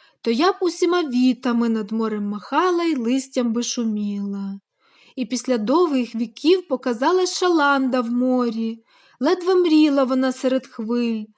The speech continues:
надовго ховалася за водяними горбами, з'являлась на хвильку і впірнала мову безодню. Вона билася з штормом у груди, а на березі лише шерхіт хвиль,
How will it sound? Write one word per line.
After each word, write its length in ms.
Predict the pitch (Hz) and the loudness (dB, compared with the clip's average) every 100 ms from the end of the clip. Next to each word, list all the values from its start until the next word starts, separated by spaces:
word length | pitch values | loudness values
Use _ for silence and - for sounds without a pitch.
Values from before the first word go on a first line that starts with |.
| _ _ _ | _ _ _
надовго 460 | 226 254 403 381 294 | -4 0 2 2 2
ховалася 640 | 254 240 294 349 339 302 | 0 2 2 0 -2 -4
за 140 | 240 | -2
водяними 560 | 233 240 254 294 349 349 | -2 0 -2 -2 0 -2
горбами, 920 | 285 311 254 226 226 226 220 214 208 - _ _ _ - | 0 0 0 0 0 -2 -4 -8 -10 -14 _ _ _ -8
з'являлась 600 | 208 247 320 381 370 339 | -4 0 2 2 2 -2
на 120 | 339 | -6
хвильку 760 | - 254 311 302 302 262 262 - - - | -4 0 2 2 0 -2 -2 -6 -18 -4
і 100 | 254 | -4
впірнала 800 | - 233 214 214 254 311 294 | -2 -6 -4 0 2 2 2
мову 400 | 285 233 233 240 | 0 0 0 0
безодню. 1040 | 226 233 214 - 220 214 196 202 202 196 202 - _ _ _ - | 0 -2 -2 -6 -6 -6 -6 -6 -4 -6 -8 -14 _ _ _ -4
Вона 240 | 233 233 | 0 0
билася 640 | 220 208 330 339 247 - 226 | 0 2 4 4 2 -2 -6
з 80 | |
штормом 480 | - 320 349 330 330 | -4 -2 0 2 2
у 80 | 339 | 0
груди, 720 | 285 311 302 262 214 220 214 - _ _ - | 2 4 4 2 -2 -4 -4 -10 _ _ -6
а 80 | 240 | -2
на 160 | 226 | -2
березі 580 | 214 220 320 359 269 233 | -2 0 2 2 0 0
лише 280 | 247 254 294 | 0 -2 -4
шерхіт 540 | - 381 392 - 339 | -2 0 0 -2 -4
хвиль, 600 | - 254 220 254 226 214 | -4 -6 0 2 2 -2